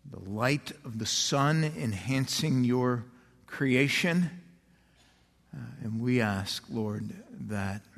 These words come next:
similarly the light of your Spirit would illumine our minds, that we might see your word and behold you, Christ,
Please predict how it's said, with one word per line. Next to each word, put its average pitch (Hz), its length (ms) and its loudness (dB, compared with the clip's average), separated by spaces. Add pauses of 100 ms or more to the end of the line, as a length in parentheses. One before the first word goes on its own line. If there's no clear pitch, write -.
(840)
similarly 110 800 -2 (1400)
the - 100 -8
light 110 380 0
of 107 120 -8
your 113 120 -2
Spirit 104 580 -6 (160)
would 101 400 -6 (640)
illumine 110 560 4
our 104 160 2
minds, 107 680 0
that 104 200 -4
we 107 160 -2
might 101 280 0 (500)
see - 480 -4
your 110 240 0
word 101 380 -10 (960)
and 92 160 -2
behold 117 760 -4
you, 101 380 -4
Christ, - 600 -12